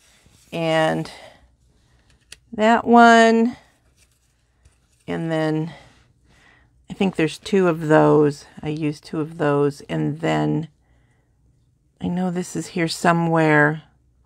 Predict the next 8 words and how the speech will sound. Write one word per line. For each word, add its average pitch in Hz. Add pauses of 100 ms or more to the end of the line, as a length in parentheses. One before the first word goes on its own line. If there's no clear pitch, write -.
(500)
Anyway, 180
there's 156
this 254
<laughs> -
one. 254 (760)
And 196
then 180
there's 160